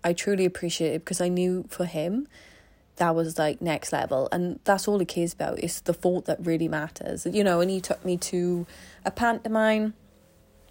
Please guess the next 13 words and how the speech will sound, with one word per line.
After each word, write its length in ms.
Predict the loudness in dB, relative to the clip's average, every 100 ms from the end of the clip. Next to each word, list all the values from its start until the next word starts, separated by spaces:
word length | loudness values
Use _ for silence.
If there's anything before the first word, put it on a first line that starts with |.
| _ _ -10 -4
and 140 | 0 0
he's 180 | 0
never 160 | -2 0
been 220 | 4 4
to 80 | 4
one 180 | 2 2
before, 440 | 0 4 6 6
and 100 | 4
it's 140 | 0 -4
not 120 | -6
really 200 | -6 -4
his 160 | -4 -4
thing. 640 | 0 2 4 2 0